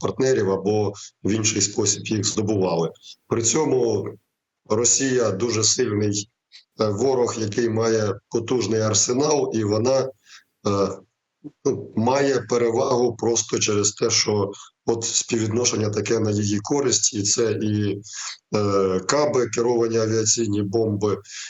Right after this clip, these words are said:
і це інші способи застосування авіації.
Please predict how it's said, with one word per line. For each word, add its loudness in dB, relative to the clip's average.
і 0
це 2
інші 2
способи 0
застосування 0
авіації. 0